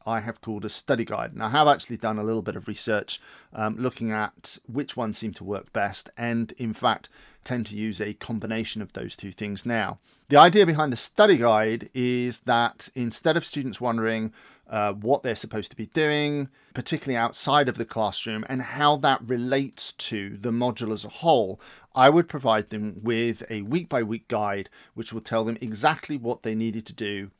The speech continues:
where they would find information, what the information was, what they should do with that information, and how that related to the module overall in terms of giving it a narrative arc,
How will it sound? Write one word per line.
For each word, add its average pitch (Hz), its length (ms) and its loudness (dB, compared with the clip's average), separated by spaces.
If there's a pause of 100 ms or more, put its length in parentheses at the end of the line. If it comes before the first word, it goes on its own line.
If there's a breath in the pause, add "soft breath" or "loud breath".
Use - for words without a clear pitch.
(140)
where 135 220 4
they 165 60 4
would 151 180 2
find 113 300 -2
information, 110 720 -6
what 110 260 -2
the 135 80 -4
information 110 520 -6
was, 185 300 0
what 117 200 -2
they 117 80 -4
should 101 320 -10
do 160 180 0
with 147 160 -2
that 101 160 -6
information, 104 600 -10 (240 loud breath)
and 151 140 -4
how 147 200 2
that 143 240 2
related 113 600 -2
to 107 520 -6 (260 loud breath)
the 107 100 -6
module 110 500 -4
overall 123 640 2
in 110 160 -6
terms 107 320 -8
of 107 180 -10
giving 104 280 -6
it 104 180 -8
a 101 80 -12
narrative 104 440 -10
arc, 127 340 2